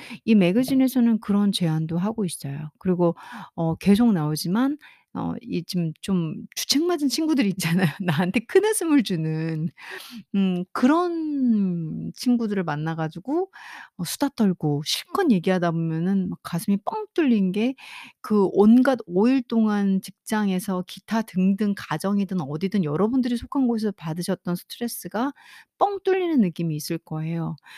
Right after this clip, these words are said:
어 고런 것도 중요하고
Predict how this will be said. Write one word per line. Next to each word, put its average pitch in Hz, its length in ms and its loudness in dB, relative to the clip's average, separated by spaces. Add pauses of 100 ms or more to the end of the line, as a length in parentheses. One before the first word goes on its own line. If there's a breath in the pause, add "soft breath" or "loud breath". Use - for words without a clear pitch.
(300 loud breath)
어 180 80 -8
고런 190 680 4
것도 165 260 -4
중요하고 165 920 -4